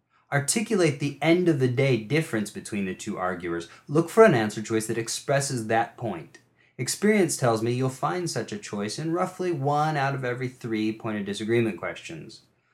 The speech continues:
When you don't find such an answer choice, number two, if no answer choice describes the main point of contention, treat the answer choices like the answers to inference questions.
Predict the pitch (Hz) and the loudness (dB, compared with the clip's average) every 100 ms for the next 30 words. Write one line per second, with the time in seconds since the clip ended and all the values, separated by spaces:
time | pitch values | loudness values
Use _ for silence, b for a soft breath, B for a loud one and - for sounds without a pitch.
0 | _ - 127 131 127 214 226 214 - - | _ -4 0 0 2 2 4 2 -4 -4
1 | 95 87 87 92 90 87 82 - 80 - | -2 -4 -8 -10 -10 -10 -12 -14 -16 -12
2 | 85 123 165 - - _ _ _ _ 101 | -8 -6 -8 -10 -14 _ _ _ _ -10
3 | 98 113 135 - 226 226 - - _ _ | -8 -6 -8 -8 -6 -4 -6 -12 _ _
4 | _ _ _ _ _ _ _ - 135 117 | _ _ _ _ _ _ _ 0 2 4
5 | 107 101 104 104 110 110 113 113 113 117 | 4 4 2 0 -4 -2 -2 -4 -4 0
6 | 120 117 123 123 123 127 113 123 139 139 | 0 0 -2 -2 0 -2 -2 0 0 0
7 | 202 202 B - - 123 123 131 120 117 | -2 -6 B -10 -2 -2 0 0 0 0
8 | 120 117 113 120 147 107 107 - 117 - | -4 -2 -2 -2 -4 -2 -4 -4 -10 -8
9 | 98 - 127 - - - 214 226 214 - | -8 -6 -10 -8 -12 -6 4 8 8 6
10 | 98 87 - - - 87 - - - - | -2 -8 -10 -16 -12 -12 -12 -16 -18 -18
11 | - - | -20 -20